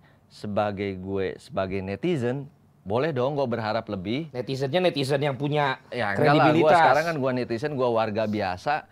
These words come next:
Speaker 2: Ya.
Speaker 1: Harus stabil gitu loh, maksudnya pilah-pilih pertandingan juga, jangan hanya asal ikut aja.
Speaker 2: Ya,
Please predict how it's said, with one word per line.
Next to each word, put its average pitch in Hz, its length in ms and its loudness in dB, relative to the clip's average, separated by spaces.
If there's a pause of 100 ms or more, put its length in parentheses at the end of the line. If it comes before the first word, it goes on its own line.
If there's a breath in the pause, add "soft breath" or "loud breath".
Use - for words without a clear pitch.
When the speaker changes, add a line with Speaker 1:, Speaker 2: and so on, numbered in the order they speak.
(100)
Speaker 2:
Ya. 92 240 -16 (280)
Speaker 1:
Harus 117 300 -2
stabil 117 460 -2 (120)
gitu 95 200 -4
loh, 92 100 -6
maksudnya 92 400 -6
pilah-pilih 98 520 -4
pertandingan 95 640 -6
juga, 98 300 -4
jangan 92 300 -6
hanya 117 280 -4
asal 107 300 -4
ikut 110 380 -6
aja. 98 500 -4
Speaker 2:
Ya, 76 240 -18